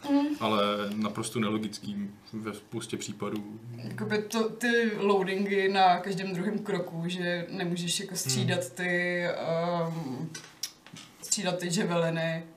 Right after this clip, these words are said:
Speaker 2: Jakoby
Speaker 1: třeba v
Speaker 2: to
Speaker 1: rámci mise, nemůžeš se dívat do inven-, do inventáře v rámci mise.
Speaker 2: To jakoby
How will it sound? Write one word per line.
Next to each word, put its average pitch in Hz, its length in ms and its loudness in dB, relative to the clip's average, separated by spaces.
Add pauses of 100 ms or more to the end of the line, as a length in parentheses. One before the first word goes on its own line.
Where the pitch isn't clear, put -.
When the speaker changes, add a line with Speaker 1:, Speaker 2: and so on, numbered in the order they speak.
(120)
Speaker 2:
Jakoby 123 280 2
Speaker 1:
třeba 143 100 2
v - 20 4
Speaker 2:
to 180 60 4
Speaker 1:
rámci 156 320 6
mise, 165 540 2
nemůžeš 180 300 0
se 180 120 -2
dívat 175 180 0
do 175 80 2
inven-, 165 300 0 (460)
do 202 140 0
inventáře 175 640 2
v 160 40 -4
rámci 160 340 -4
mise. - 240 -8 (100)
Speaker 2:
To 120 60 -4
jakoby 131 340 0